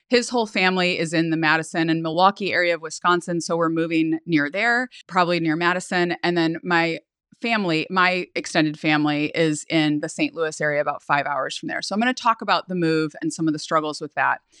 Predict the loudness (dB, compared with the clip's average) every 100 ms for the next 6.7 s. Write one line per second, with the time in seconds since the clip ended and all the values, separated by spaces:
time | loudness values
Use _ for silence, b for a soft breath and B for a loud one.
0 | _ -2 0 2 2 2 0 -4 -2 0
1 | 0 0 0 -2 -2 0 0 0 -2 2
2 | 4 4 0 -4 -2 0 0 2 2 2
3 | -4 0 0 2 2 2 -2 -2 0 0
4 | 0 -2 0 0 -2 -2 0 0 0 -4
5 | -2 -2 0 0 -2 2 2 2 -2 0
6 | 0 -4 _ -4 -2 -2